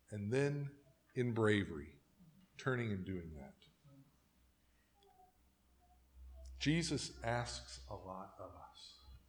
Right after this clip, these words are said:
He doesn't demand, he doesn't, he doesn't threaten, he doesn't,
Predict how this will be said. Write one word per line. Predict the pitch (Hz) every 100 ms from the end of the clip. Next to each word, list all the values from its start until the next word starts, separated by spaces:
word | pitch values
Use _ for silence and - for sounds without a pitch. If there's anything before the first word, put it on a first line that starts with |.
| _ _ - - - - - - - - _ _ - - - - - - -
He | -
doesn't | 139 165 165 143
demand, | 151 139 117 107 101 104
he | 107
doesn't, | 120 139 156 147 - - - - -
he |
doesn't | 143 156 151
threaten, | - 127 113 98 95 110 - - - - -
he |
doesn't, | 131 143 147 160